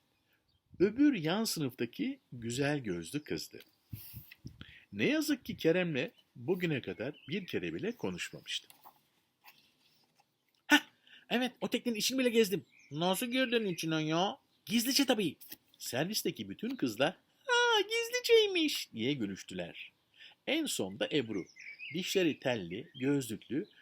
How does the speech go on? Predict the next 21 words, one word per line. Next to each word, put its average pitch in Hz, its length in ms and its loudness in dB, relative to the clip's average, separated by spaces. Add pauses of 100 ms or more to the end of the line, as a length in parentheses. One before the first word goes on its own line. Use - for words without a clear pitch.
(100)
sınıfın 160 540 -4
ineği 214 420 -2
ve 151 200 -2
başlarının 170 640 -4
derdi. 82 760 -4 (680)
Ancak 269 300 0
Ebru 160 360 0
bu 254 100 -6
kez 104 300 -2
de 147 200 -2
kıkırdamakla 120 720 -6
kalmayacak, 170 600 -2 (380)
Baran'a 113 520 -4
laf 117 320 -6
da 98 80 -4
atacaktı. - 520 -10 (100)
"Aa, 269 400 -2 (440)
ben 190 300 -4
onun 247 260 -4
öyküsünü 247 540 -2
biliyorum." 247 600 0